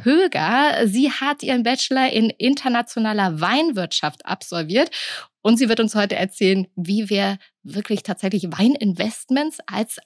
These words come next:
Anlagestrategie nutzen können. Aber vorher erstmal zu dir, Juliane. Ähm,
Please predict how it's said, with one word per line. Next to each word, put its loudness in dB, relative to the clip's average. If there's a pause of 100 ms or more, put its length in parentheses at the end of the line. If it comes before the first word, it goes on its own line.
Anlagestrategie 2 (300)
nutzen -8
können. -6
Aber 4
vorher 4
erstmal 2
zu -2
dir, 4
Juliane. 4 (380)
Ähm, 6